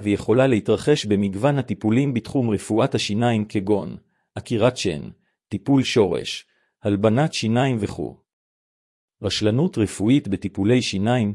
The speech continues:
הוא אירוע שבו רופא שיניים או איש מקצוע רפואי אחר נוהג בצורה שאינה עומדת בסטנדרטים המקובלים של הזהירות הרפואית. אירוע זה עלול לגרום לנזק פיזי,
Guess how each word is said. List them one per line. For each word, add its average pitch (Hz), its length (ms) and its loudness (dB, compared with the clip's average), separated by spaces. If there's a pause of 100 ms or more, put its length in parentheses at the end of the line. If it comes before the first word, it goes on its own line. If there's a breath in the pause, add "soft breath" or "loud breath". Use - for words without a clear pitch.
הוא 107 140 0
אירוע 123 260 4
שבו 113 300 2
רופא 107 280 0
שיניים 110 560 0 (100)
או 123 120 0
איש 120 220 -2
מקצוע 117 440 2
רפואי 110 560 0
אחר 107 260 0
נוהג 110 320 2
בצורה 113 500 2
שאינה 113 380 0
עומדת 113 400 0
בסטנדרטים 107 800 0
המקובלים 104 600 0
של 104 200 2
הזהירות 101 400 0
הרפואית. - 760 -4 (1000)
אירוע 117 340 4
זה 101 300 2
עלול 104 340 2
לגרום 107 360 2
לנזק 101 480 2
פיזי, 92 500 -2